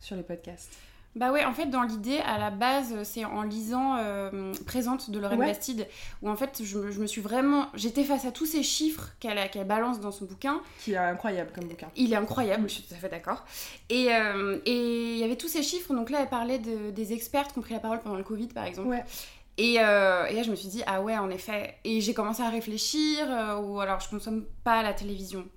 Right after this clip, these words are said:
Speaker 2: J'ai, j'ai pas la télé, je regarde que Top Chef à la télé. Enfin, j'ai quand même une relation avec les médias et je me rends compte que, euh, non, en effet, il y a pas de femmes expertes qui parlent, il y en a très peu. Et, hum, et du coup, je trouvais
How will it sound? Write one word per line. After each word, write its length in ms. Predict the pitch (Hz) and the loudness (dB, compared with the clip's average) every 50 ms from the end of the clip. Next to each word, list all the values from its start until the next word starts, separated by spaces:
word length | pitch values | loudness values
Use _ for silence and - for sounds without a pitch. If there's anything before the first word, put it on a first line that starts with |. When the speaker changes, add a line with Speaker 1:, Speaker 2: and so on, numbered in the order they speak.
| - - | -16 -14
Speaker 2:
J'ai, 160 | - - 170 | -14 -14 -14
j'ai 160 | 175 165 175 180 | -12 -12 -10 -8
pas 120 | - 196 | -6 -6
la 100 | 185 180 | -6 -6
télé, 280 | 180 180 175 175 175 175 | -8 -8 -10 -10 -10 -10
je 40 | 170 | -12
regarde 200 | 175 170 170 165 | -14 -14 -14 -14
que 100 | - - | -14 -10
Top 160 | 202 196 180 | -10 -10 -8
Chef 180 | - - 196 190 | -8 -10 -10 -10
à 20 | 180 | -12
la 100 | 170 165 | -14 -12
télé. 300 | - 170 180 220 269 - - - - - - - - - - | -10 -8 -8 -8 -8 -8 -10 -12 -14 -14 -16 -18 -18 -18 -16
Enfin, 100 | - - | -12 -8
j'ai 120 | 180 185 208 | -6 -6 -4
quand 80 | 214 | -2
même 100 | 214 220 | -2 0
une 60 | 214 214 | 0 2
relation 280 | 214 202 208 214 262 | 2 2 2 0 -2
avec 80 | 226 196 | -4 -4
les 60 | 208 | -4
médias 240 | 190 196 196 254 277 277 | -4 0 2 4 4 4
et 40 | |
je 80 | 247 220 | 4 2
me 80 | 226 202 | 2 0
rends 200 | 202 202 202 208 | 2 0 -2 -2
compte 300 | 208 254 262 262 262 - | -2 -2 -4 -4 -4 -4
que, 120 | - - 226 | -8 -8 -6
euh, 340 | 220 226 214 196 190 190 185 | -6 -4 -4 -2 -2 -2 -2
non, 160 | 190 226 269 | 0 2 4
en 120 | 269 226 190 | 4 4 2
effet, 200 | 190 185 - 269 | 0 -2 -2 -2
il 40 | |
y 60 | 240 185 | -2 -2
a 40 | |
pas 160 | - - 277 269 | 0 0 0 0
de 100 | 220 202 | 0 -4
femmes 260 | - - 254 247 233 | -2 -2 -2 -2 -2
expertes 400 | 214 - - - 247 247 247 - | -4 -6 -6 -8 -8 -8 -8 -12
qui 80 | - | -16
parlent, 300 | - - 269 294 285 247 208 | -6 0 2 2 2 2 0
il 40 | 190 | -2
y 40 | |
en 60 | 190 185 | -4 -4
a 100 | 190 190 | -6 -6
très 300 | - - - 254 269 262 | -8 -6 -4 -2 -4 -2
peu. 260 | - - 285 330 440 - - - - - - - - - - - | -2 -4 -6 -6 -6 -8 -14 -18 -16 -16 -16 -16 -18 -14 -6 -2
Et, 480 | 208 214 208 208 208 202 202 202 202 196 | -2 0 0 0 -2 -2 -2 -4 -4 -4
hum, 420 | 196 190 185 185 185 180 175 175 - - | -6 -6 -6 -8 -8 -8 -8 -8 -4 -4
et 80 | 240 | -4
du 100 | 208 220 | -2 -2
coup, 100 | 220 294 | -4 -4
je 60 | 311 | -4
trouvais 300 | - - 294 233 233 - | -2 -2 -2 -2 -2 -4